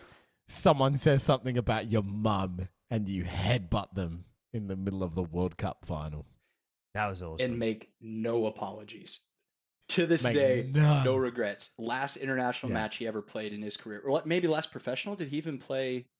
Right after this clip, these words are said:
Speaker 3: professionally after that?
Speaker 1: Nah, I think
Speaker 2: I
Speaker 1: that
Speaker 2: don't
Speaker 1: was
Speaker 2: think
Speaker 1: it.
Speaker 2: he did.
Speaker 1: I think he was
Speaker 3: Like, that
Speaker 1: done.
Speaker 3: was
Speaker 1: That
Speaker 3: his
Speaker 1: was his
Speaker 3: walk-off.
Speaker 1: last
Speaker 3: World
Speaker 1: game.
Speaker 3: Cup final, getting a, a straight red card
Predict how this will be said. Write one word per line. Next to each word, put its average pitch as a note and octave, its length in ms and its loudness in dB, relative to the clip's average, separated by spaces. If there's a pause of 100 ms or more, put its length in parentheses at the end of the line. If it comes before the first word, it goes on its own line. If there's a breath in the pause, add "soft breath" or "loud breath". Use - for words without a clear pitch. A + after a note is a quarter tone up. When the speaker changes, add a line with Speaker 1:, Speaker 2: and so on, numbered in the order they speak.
(120)
Speaker 3:
professionally C3 440 -6
after G#2 220 -14
that? - 180 -18
Speaker 1:
Nah, G#2+ 320 0 (180)
I G#2+ 80 -4
think A#2+ 200 -4
Speaker 2:
I A#2+ 80 2
Speaker 1:
that A2+ 60 2
Speaker 2:
don't G2+ 100 2
Speaker 1:
was F#2+ 80 -2
Speaker 2:
think A2 100 0
Speaker 1:
it. - 80 -8
Speaker 2:
he C#3 80 -4
did. A2 460 -4
Speaker 1:
I F2 60 -8
think B2+ 240 -6
he A#2+ 100 0
was C3 160 4
Speaker 3:
Like, A#2+ 80 -10
that B2+ 100 4
Speaker 1:
done. F#3 80 2
Speaker 3:
was F3 120 0
Speaker 1:
That - 60 2
Speaker 3:
his D3 80 4
Speaker 1:
was A#2 60 -4
his A#2 60 4
Speaker 3:
walk-off. C3 260 2
Speaker 1:
last E2+ 180 -2
Speaker 3:
World C#3 160 4
Speaker 1:
game. - 80 -2
Speaker 3:
Cup D#3+ 180 -2
final, A#2 480 -2
getting A#2+ 520 -4 (160)
a, A#2 340 -6
a A2+ 40 -6
straight C3 440 -2
red A#2+ 240 -4
card G2+ 360 -10